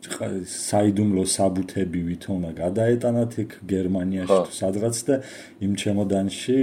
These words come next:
Speaker 1: არალეგალურად თავისი მაყუთი დაქონდა იმ პარტიული
Speaker 2: მმ.
Speaker 1: მას.
Speaker 2: ძალიან კარგი.
Speaker 1: ხო, და მოკლედ ეს წყალქვეშა ნავები ძალიან მაგარია ზოგი, იმიტომ რომ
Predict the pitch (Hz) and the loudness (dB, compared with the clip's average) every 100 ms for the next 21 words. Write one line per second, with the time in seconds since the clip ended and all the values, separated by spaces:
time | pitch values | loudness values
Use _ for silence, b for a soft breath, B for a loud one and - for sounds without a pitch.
0 | 120 90 90 90 90 90 90 92 113 113 | 4 2 0 0 0 -2 -2 -2 -4 -6
1 | - - 90 82 - - 80 80 78 - | -18 -8 -8 -6 -12 -12 -10 -10 -12 -14
2 | - - 85 82 - 107 107 110 117 117 | -18 -14 -12 -12 -14 -12 -10 -10 -10 -12
3 | - - 92 87 87 78 - 98 104 - | -16 -10 -8 -8 -8 -8 -8 -10 -10 -14
4 | - - B B B - 87 87 80 127 | -20 -20 B B B -4 -2 -2 0 4
5 | 160 123 156 151 - 143 - - 110 95 | 6 4 4 4 6 6 4 0 0 0
6 | - 113 117 135 123 123 123 127 110 85 | 4 4 4 -2 2 2 6 6 4 2
7 | 98 98 95 90 82 85 80 85 90 82 | 4 4 4 2 0 -4 -4 -6 -6 -6
8 | 82 80 92 104 - 95 95 95 110 113 | -10 -8 -8 -8 -10 -6 -4 0 0 4
9 | 131 | 4